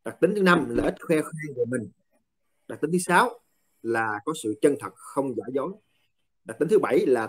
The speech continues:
tịnh tính, nơi đáng tịnh tính. Dạ. Đây là bảy đặc tính mà dấu,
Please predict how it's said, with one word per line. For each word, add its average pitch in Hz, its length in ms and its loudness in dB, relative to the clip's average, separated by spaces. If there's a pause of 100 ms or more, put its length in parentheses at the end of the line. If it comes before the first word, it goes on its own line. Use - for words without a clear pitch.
tịnh 113 260 -8
tính, 208 220 4 (260)
nơi 127 240 2
đáng 151 200 0
tịnh - 120 -14
tính. 185 200 -8 (640)
Dạ. 104 80 -10 (320)
Đây 156 160 8
là 127 260 2
bảy - 120 -8 (180)
đặc - 140 -16 (260)
tính 240 200 0 (1400)
mà - 140 -20
dấu, 214 180 4